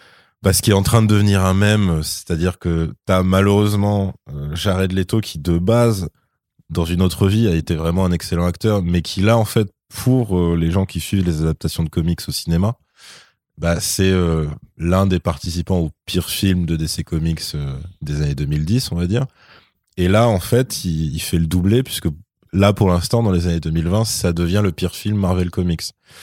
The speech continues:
Et pourtant, enfin, dans les deux cas, il y avait quand même pas mal de concurrence. Et donc, à part, à part ça, donc, euh, donc ça, c'est, on va dire,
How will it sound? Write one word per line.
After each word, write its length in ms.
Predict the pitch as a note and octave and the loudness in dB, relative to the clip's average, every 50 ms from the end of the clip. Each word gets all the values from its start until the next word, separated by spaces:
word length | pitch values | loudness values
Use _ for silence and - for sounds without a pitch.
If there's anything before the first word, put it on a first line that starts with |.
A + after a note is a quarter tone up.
| - - - - - - _ _ _ _ _ _ _ _ _ _ - | -20 -20 -20 -20 -20 -20 _ _ _ _ _ _ _ _ _ _ -4
Et 100 | F2+ E2+ | -4 0
pourtant, 320 | - - G2 - - A#2+ | 0 0 0 2 4 4
enfin, 220 | A2+ A2 - - F2+ | 4 4 2 2 2
dans 100 | F2 F2 | 2 2
les 140 | F2 F2+ E2+ | 2 2 0
deux 120 | F2+ F#2+ | 0 -2
cas, 180 | F2 - A2 G#2 | 0 0 0 0
il 60 | G2+ | 0
y 20 | F#2 | 0
avait 120 | E2 D#2 | -2 -6
quand 140 | - - D#2+ | -8 -10 -8
même 220 | D#2+ E2 E2+ D#2 D2 - _ _ | -6 -6 -6 -8 -8 -12 _ _
pas 140 | - F#2 E2+ | 0 0 2
mal 220 | E2 F2+ F2 F2 | 4 4 2 2
de 60 | F2 F2 | 0 -2
concurrence. 640 | - - F2+ - - F2 F2 G#2+ C3 C#3+ - - - _ _ _ _ _ _ _ _ _ _ _ _ _ _ _ _ - - - _ _ - _ _ _ _ _ _ _ - - - _ _ | -2 -4 -6 -4 -2 -2 0 0 0 -2 -6 -10 -16 _ _ _ _ _ _ _ _ _ _ _ _ _ _ _ _ -20 -20 -20 _ _ -20 _ _ _ _ _ _ _ -20 -20 -20 _ _
Et 520 | A#2 A2+ A2+ A#2 A#2 A2+ A2+ A2+ A2 A2 G#2+ G#2 G2+ | 2 4 4 4 4 4 4 4 4 4 4 2 2
donc, 260 | G2 A2 A2+ G#2+ - A#2+ | 2 2 0 2 2 2
à 80 | G#2+ | 0
part, 280 | - - C3 A2+ G2 G#2+ G2 - - | 2 2 0 0 0 -2 -8 -4 0
à 120 | A2+ A2+ | 0 2
part 300 | - - - A#2 - - | 2 2 0 0 -2 -2
ça, 220 | - - A#2 A2 | -2 0 2 2
donc, 280 | G2+ F#2+ F2+ E2+ - - | 2 2 0 0 0 0
euh, 140 | F2+ E2 D#2+ | 0 0 0
donc 160 | D#2 E2+ E2 | 0 -2 0
ça, 140 | - G#2+ G2 | 2 2 2
c'est, 180 | E2 - - F2+ | 2 0 -2 -2
on 100 | D#2+ E2 | 0 0
va 80 | D#2+ | -2
dire, 180 | D2 D2+ D2+ C#2+ | -2 -2 -4 -6